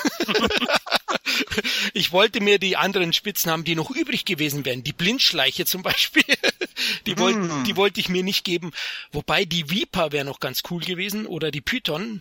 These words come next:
Speaker 1: Naja, hm.
Speaker 2: Anaconda, was wurde eigentlich aus Anaconda?
Speaker 1: Oh ja, stimmt. Aber ist es nicht so eine Boa-Art? Ich weiß es nicht genau. <laughs> Lasst uns über unseren legendären Kollegen aus der gefürchteten Zombie-Abteilung sprechen.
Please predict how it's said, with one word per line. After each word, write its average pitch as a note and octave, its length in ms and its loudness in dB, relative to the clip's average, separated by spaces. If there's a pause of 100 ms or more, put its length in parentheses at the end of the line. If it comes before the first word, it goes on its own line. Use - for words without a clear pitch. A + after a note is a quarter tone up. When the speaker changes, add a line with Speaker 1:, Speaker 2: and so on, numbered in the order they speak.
Speaker 1:
Naja, D#3+ 540 0
hm. C#3 380 -6
Speaker 2:
Anaconda, G3 920 2
was E3 220 -2
wurde C4 200 2
eigentlich G3+ 320 0
aus - 200 -2
Anaconda? G3 1040 0
Speaker 1:
Oh D3+ 320 -2
ja, C3 240 0
stimmt. C3+ 460 -2
Aber D3 220 -2
ist - 220 -2
es G3+ 80 0
nicht G3+ 220 0
so G3+ 60 0
eine E3+ 140 -2
Boa-Art? G3 760 0
Ich - 140 -6
weiß C3+ 200 -2
es C3+ 140 -4
nicht C3+ 200 -6
genau. - 220 -4
<laughs> - 1400 -4
Lasst G3+ 280 2
uns G3 360 0
über F#3+ 240 0
unseren F3+ 380 0
legendären D#3 680 0
Kollegen E3 460 -2
aus C3 220 -2
der C#3+ 120 -2
gefürchteten C#3+ 680 -4
Zombie-Abteilung B2 800 -4
sprechen. A2+ 540 -4